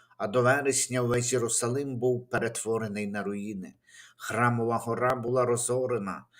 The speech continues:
Загальна кількість загиблих від меча та голода близько одного мільйона сто тисяч людей». Трагедія юдеїв полягала в тому, що цього можна було уникнути.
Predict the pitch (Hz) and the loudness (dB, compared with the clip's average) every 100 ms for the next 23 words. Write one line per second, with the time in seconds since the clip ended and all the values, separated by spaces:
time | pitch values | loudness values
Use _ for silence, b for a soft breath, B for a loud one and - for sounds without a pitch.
0 | B B - 120 123 127 127 127 123 139 | B B -4 2 6 8 8 4 0 0
1 | 139 - 131 104 127 139 143 135 127 123 | 0 0 0 4 4 4 0 2 2 2
2 | 127 104 123 - 139 131 123 127 143 135 | 0 0 -2 0 -2 0 2 2 2 4
3 | 135 127 98 135 147 - - 135 123 B | 6 4 2 0 0 -2 -2 -2 -2 B
4 | B 123 131 135 151 131 139 135 135 131 | B -2 -2 -2 -4 -2 -2 0 2 2
5 | 135 143 156 156 139 - - 135 131 - | 2 2 2 -2 0 0 0 0 -2 -2
6 | 131 - 117 - - 107 107 110 92 - | -4 -2 -4 -6 -10 -10 -8 -8 -10 -14
7 | _ _ b b b _ - 117 123 113 | _ _ b b b _ -2 2 2 2
8 | 117 120 104 123 131 123 123 120 110 117 | 2 0 0 0 0 -2 -2 -2 0 0
9 | 117 110 - 139 131 98 - B B B | -2 -4 -4 -4 -4 -8 -12 B B B
10 | 123 120 127 127 123 123 123 107 117 110 | -4 -2 0 0 -2 -4 -6 -6 -4 -4
11 | 107 101 113 135 123 - 95 95 80 | -6 -8 -4 -6 -8 -12 -12 -12 -16